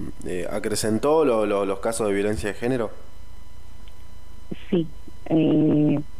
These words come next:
Speaker 2: sí, por, por muchas razones puede, puede darse, eh, esa lectura, tanto porque la gente ha quedado encerrada, eh, junto con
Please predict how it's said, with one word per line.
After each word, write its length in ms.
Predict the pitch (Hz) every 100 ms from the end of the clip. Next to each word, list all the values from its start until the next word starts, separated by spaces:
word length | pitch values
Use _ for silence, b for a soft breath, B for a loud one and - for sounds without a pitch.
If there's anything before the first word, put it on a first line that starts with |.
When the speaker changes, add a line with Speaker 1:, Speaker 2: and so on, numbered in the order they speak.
| - -
Speaker 2:
sí, 200 | 175 156
por, 200 | 143 147
por 280 | 151 - 156
muchas 340 | 165 180 175
razones 440 | 160 180 185 165 156
puede, 600 | 170 165 160 160 156 117
puede 320 | - 160 165
darse, 720 | 165 175 170 170 160 156 151 151 B B B B B B -
eh, 580 | 160 151 151 147 143 156 -
esa 440 | 170 165 170 160 160
lectura, 640 | 156 143 - 160 147 151 - -
tanto 320 | 156 156 156
porque 520 | 156 147 - 143 147 147
la 100 | 147
gente 300 | 165 165 175
ha 60 |
quedado 260 | 160 151 156
encerrada, 720 | - 147 131 165 202 226 208 -
eh, 320 | 160 160 156
junto 360 | - 165 165
con 640 | 160 160 156 156 151 151 147